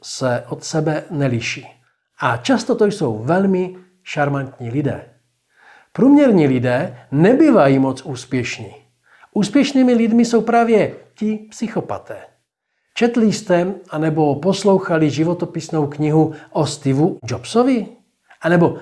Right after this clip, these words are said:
viděli jste o něm film? Tento genius byl v určitých oblastech strašný a bezcharakterní prevít. Nepřiznal se k otcovství u vlastní dcery,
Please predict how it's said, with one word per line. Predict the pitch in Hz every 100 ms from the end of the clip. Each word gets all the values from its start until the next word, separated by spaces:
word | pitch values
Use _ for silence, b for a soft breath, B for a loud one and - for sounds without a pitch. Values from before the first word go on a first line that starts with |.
| B
viděli | 127 147 156 151
jste | - 147
o | 127
něm | 131 143
film? | 139 107 117 180 196 _ _ _ _ _ _ _ _ _ _ _ _ _ _ _ -
Tento | 196 202 208
genius | 139 196 254 226 120 - - _
byl | 135 139
v | -
určitých | 240 - 277 269 160 -
oblastech | 139 156 156 - 160 160 -
strašný | - - - 190 196 - 226
a | 190
bezcharakterní | 123 135 147 - 156 147 147 139 127 131
prevít. | 127 113 104 98 _ _ _ b b b b
Nepřiznal | 165 240 - 262 180 170 165
se | 180
k | 165
otcovství | 185 - 185 - - 175 185
u |
vlastní | 160 165 - 165
dcery, | 165 131 131 139